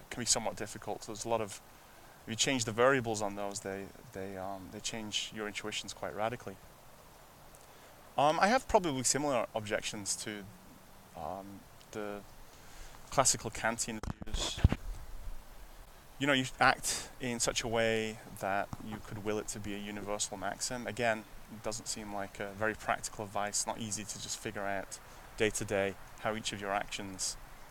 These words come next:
uh, plays out as a universal maxim.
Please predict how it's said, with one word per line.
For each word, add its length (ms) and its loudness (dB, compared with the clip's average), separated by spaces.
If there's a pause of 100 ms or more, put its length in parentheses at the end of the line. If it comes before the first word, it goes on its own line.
uh, 140 0
plays 360 4
out 240 2 (500)
as 160 -6
a 40 -6
universal 560 -2
maxim. 420 -4